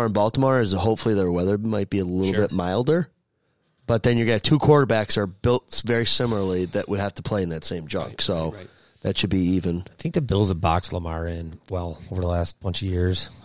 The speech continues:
Speaker 3: I
Speaker 1: They
Speaker 3: like,
Speaker 1: also
Speaker 3: I
Speaker 1: had,
Speaker 3: like that matchup.
Speaker 1: they also had Milano, though, like, almost spying him the last couple games. If you don't have him, I don't know if
Speaker 3: I, I like
Speaker 1: Bernard and
Speaker 3: I think we, I
Speaker 1: Dodson
Speaker 3: think we
Speaker 1: or Spe-,
Speaker 3: match up,
Speaker 1: hey,
Speaker 3: match
Speaker 1: Spector
Speaker 3: up
Speaker 1: came
Speaker 3: well.
Speaker 1: in and had a good game.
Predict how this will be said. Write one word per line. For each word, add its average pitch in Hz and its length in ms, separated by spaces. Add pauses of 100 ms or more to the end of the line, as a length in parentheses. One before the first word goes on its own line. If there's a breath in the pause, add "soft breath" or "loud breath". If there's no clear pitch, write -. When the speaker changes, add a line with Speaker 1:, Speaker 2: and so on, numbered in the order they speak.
Speaker 3:
I - 60
Speaker 1:
They 117 60
Speaker 3:
like, 147 60
Speaker 1:
also 185 180
Speaker 3:
I - 40
Speaker 1:
had, 165 80
Speaker 3:
like 135 140
that 92 120
matchup. 90 180
Speaker 1:
they 143 140
also 190 280
had 170 200
Milano, 131 540
though, 95 400
like, 110 220
almost 113 240
spying 98 380
him 151 180
the 147 60
last 147 240
couple 160 260
games. 160 440
If 107 120
you 131 80
don't 156 160
have 123 260
him, 110 220
I 107 100
don't 127 200
know 120 240
if 101 120
Speaker 3:
I, 107 60
I - 20
like - 160
Speaker 1:
Bernard 113 560
and 101 320 (540 soft breath)
Speaker 3:
I 117 60
think 117 120
we, 120 40
I - 80
Speaker 1:
Dodson 127 200
Speaker 3:
think 147 120
we 143 40
Speaker 1:
or 120 40
Spe-, 110 160
Speaker 3:
match 139 100
up, 98 80 (100)
Speaker 1:
hey, 170 120
Speaker 3:
match 117 40 (100)
Speaker 1:
Spector 175 300
Speaker 3:
up - 60
Speaker 1:
came 175 180
Speaker 3:
well. 156 60
Speaker 1:
in 143 60
and 143 100
had 135 80
a 120 40
good 107 180
game. 104 280